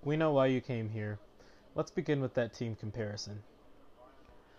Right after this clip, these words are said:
Starting with the Father Lord, I'm gonna compare him with Quivira because I think that's his closest matchup in the game.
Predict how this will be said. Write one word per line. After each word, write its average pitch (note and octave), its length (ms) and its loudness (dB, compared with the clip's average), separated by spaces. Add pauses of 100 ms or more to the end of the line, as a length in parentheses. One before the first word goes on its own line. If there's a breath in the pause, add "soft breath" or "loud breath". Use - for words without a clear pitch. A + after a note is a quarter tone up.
(120 soft breath)
Starting A3+ 440 6
with G3 160 0
the D3+ 80 0
Father C3 460 6
Lord, A2 420 0 (200)
I'm C3+ 140 -2
gonna D#3 180 4
compare D#3 440 0
him C3+ 200 -2
with B2+ 160 -4
Quivira A#2+ 500 0
because A2+ 380 -4
I A#2+ 140 -4
think - 320 -6
that's B2+ 260 -2
his - 140 -12
closest A#2+ 580 -4
matchup A2 460 -4
in G#2+ 140 -4
the G2+ 40 -6
game. F#2 340 -12